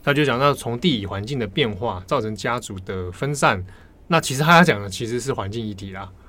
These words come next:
啊，但是用这种人情故事的，的切入点，反而在议题的推-，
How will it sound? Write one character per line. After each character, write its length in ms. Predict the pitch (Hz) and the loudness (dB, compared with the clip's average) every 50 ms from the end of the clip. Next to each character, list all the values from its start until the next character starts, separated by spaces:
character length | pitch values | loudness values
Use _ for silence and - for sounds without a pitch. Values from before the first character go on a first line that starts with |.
| - - - | -20 -18 -12
啊， 180 | - 98 87 87 | -10 -10 -8 0
但 160 | - 175 185 | 2 4 4
是 180 | 185 214 208 | 4 4 4
用 380 | 208 233 233 220 196 175 156 156 - | 6 8 8 8 8 6 4 0 -2
这 220 | - - 220 214 214 | 2 6 6 6 8
种 180 | 190 147 117 | 6 2 2
人 180 | 117 113 117 139 | 0 -2 -2 -2
情 240 | 147 - - 110 113 | -4 -6 -6 -6 -6
故 160 | - 165 139 123 | -6 -6 -6 -6
事 100 | - 131 | -4 -4
的， 160 | 117 107 98 98 - - - - - - - - - - - - - - | -4 -4 -4 -8 -14 -20 -20 -20 -20 -20 -20 -20 -20 -20 -20 -20 -16 -6
的 340 | - 127 123 120 117 117 117 107 - | -2 0 2 2 2 2 0 -2 -4
切 220 | - - - 254 | -2 0 0 2
入 160 | 285 311 269 | 2 2 2
点， 280 | 202 - 139 104 87 80 - - - - | 2 2 0 0 0 -2 -8 -14 -20 -20
反 280 | - - 131 110 104 101 | -2 0 2 2 2 0
而 240 | 104 107 113 127 | -2 -2 0 -2
在 300 | 139 147 - 190 175 151 | -2 0 4 4 4 4
议 380 | 135 127 120 117 127 - 185 165 | 4 2 -2 -4 -4 -4 -4 -4
题 100 | 110 113 | -4 -2
的 100 | 107 107 | -4 -4
推-， 300 | 107 - 127 120 120 120 | -2 0 0 0 0 -2